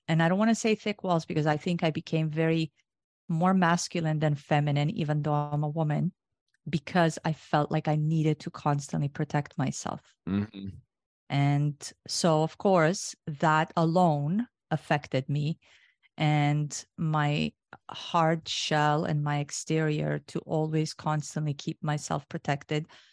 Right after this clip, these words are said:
Speaker 1: because of what was happening in our family. And the, um, and I'm sure you understand, coming from Europe as well, the good old-fashioned beatings that us Europeans
Speaker 2: <laughs>
Speaker 1: got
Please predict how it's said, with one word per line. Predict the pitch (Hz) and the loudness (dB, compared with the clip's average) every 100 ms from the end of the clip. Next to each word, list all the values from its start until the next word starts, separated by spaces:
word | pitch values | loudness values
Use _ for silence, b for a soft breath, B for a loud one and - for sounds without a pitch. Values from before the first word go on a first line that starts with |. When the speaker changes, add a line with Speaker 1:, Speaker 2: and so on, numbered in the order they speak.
| b | b
Speaker 1:
because | 202 254 233 | 0 4 4
of | 185 | 2
what | 170 | 0
was | 170 | -2
happening | 156 147 160 147 147 | -2 -2 -2 -4 -2
in | 165 147 | -2 -2
our | 143 143 | -2 -4
family. | - 151 135 143 139 _ - | -4 -6 -4 -6 -10 _ -6
And | 160 147 147 139 - 175 | -2 -2 -4 -6 -20 -10
the, | 156 147 143 143 143 B B B _ _ - | -6 -2 -2 -4 -6 B B B _ _ -12
um, | - 151 147 143 143 _ _ _ _ _ - | -4 -2 0 -2 -4 _ _ _ _ _ -4
and | 180 | 0
I'm | 160 | 0
sure | 156 165 | 0 0
you | 151 175 | 0 2
understand, | 170 151 143 - 156 151 170 | 2 0 -2 -4 -2 -2 -2
coming | 156 151 | -2 -2
from | 151 - 147 | -4 -4 -2
Europe | 147 147 143 | -2 -2 -4
as | 151 - | -6 0
well, | 143 151 - b b b _ _ | 0 0 -2 b b b _ _
the | 165 | -2
good | 151 196 | 2 4
old-fashioned | 202 196 190 180 180 202 170 | 4 2 0 0 2 0 0
beatings | 185 190 165 160 - | 0 0 -2 -2 0
that | 147 139 | 0 2
us | 160 156 - | 0 0 0
Europeans | 160 147 - 147 143 147 - | -2 0 2 2 2 2 0
Speaker 2:
<laughs> | - - | -6 0
Speaker 1:
got | 175 165 151 - | 4 4 2 -2